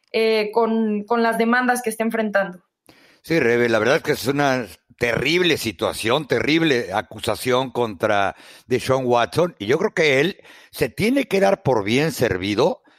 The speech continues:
Speaker 2: de que en algún momento no vaya a pisar la cárcel. Creo que en este momento el fútbol americano pasa a un segundo término. ¿Y a qué me refiero? Yo no sé si es culpable o inocente,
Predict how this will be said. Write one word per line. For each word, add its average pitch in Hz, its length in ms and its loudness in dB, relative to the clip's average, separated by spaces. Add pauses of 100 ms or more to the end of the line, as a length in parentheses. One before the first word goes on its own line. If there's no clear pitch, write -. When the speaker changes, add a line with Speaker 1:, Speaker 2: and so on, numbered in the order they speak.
(240)
Speaker 2:
de 135 160 0
que 131 160 0
en 123 80 0
algún 127 280 2
momento 151 400 0
no 143 140 2
vaya 147 220 2
a - 60 -16
pisar 127 340 0
la 110 120 -2
cárcel. 127 460 -2
Creo 156 140 0
que 160 80 -2
en 147 80 -2
este - 180 -2
momento 123 340 -2
el 127 60 -2
fútbol 135 260 -2
americano 123 540 -2
pasa 127 240 -2
a 131 40 -2
un 123 60 -8
segundo 127 380 -4
término. 151 380 -2 (320)
¿Y 143 60 0
a 147 60 0
qué 185 140 -4
me 180 140 0
refiero? 110 360 -2
Yo 180 120 2
no 196 100 0
sé 156 120 -2
si 165 120 -4
es 151 120 -2
culpable 135 580 0
o 117 100 -2
inocente, 135 640 -2